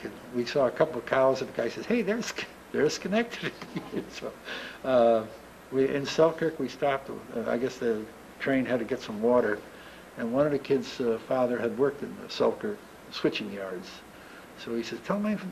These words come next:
tell my dad that I'm on my way overseas." So we went down to Camp Shanks,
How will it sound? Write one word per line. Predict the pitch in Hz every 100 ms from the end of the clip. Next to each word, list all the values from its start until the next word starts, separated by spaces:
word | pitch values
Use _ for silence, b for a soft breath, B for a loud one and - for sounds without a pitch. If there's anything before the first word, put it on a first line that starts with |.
| - - -
tell | 185
my | 196 196
dad | 185 190 180
that | 160
I'm | 160
on | 170 160
my |
way | 156 160
overseas." | 160 147 - 131 120
So | - 123
we | 120 127
went | 127
down | 143 139
to | 135
Camp | 135 120 -
Shanks, | - 240 233 -